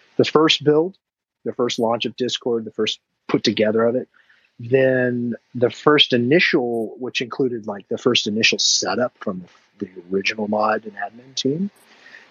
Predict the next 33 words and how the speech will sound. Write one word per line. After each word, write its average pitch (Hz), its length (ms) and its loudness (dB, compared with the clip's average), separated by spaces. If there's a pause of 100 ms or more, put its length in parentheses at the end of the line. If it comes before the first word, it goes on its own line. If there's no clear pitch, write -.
(140)
and 143 200 4
then 143 140 4
the 127 80 2
next 131 300 2
folks 139 260 2
that 127 140 -4
came 131 260 -2
in, 127 160 0
like 113 160 -8
myself 131 600 2
and 113 100 -8
other 117 160 -6
folks 117 260 -8
that - 80 -16
came 123 240 -6
up, 120 220 -6 (540)
we 123 380 -4
revamped 139 720 4
and, 104 760 -6
you 104 100 -6
know, 90 260 -14 (360)
appropriated 117 840 0 (180)
or - 180 -14
added 117 600 2
or - 120 -20
changed 113 720 -2 (120)
or - 280 -20 (160)
enhanced - 720 -2
particular 107 420 -2
channels, 135 520 2
permissions, 123 520 -2
et 101 120 -12
cetera, 160 420 2